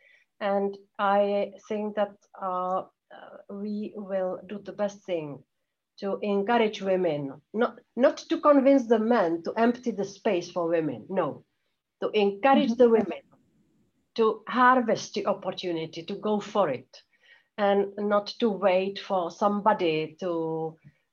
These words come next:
Speaker 1: to, to give her some, some, I don't know,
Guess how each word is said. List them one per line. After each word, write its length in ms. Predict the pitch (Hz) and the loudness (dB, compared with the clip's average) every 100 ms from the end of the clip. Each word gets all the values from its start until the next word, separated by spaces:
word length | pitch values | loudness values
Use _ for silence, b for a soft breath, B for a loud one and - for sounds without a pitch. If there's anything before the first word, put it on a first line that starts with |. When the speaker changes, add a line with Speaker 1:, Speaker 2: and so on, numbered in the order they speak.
| - | -10
Speaker 1:
to, 180 | 185 185 _ | -10 -10 _
to 160 | 185 180 _ _ | -14 -14 _ _
give 220 | - 196 190 | -6 -6 -6
her 560 | - 170 170 165 160 - | -6 0 2 2 0 -6
some, 440 | - 170 165 147 | -10 -8 -6 -8
some, 440 | - 175 160 147 147 _ _ _ - 127 - - _ _ - | -10 -8 -8 -10 -18 _ _ _ -18 -18 -18 -20 _ _ -8
I 140 | 160 | -6
don't 160 | 165 151 | -4 -6
know, 320 | 147 147 | -6 -8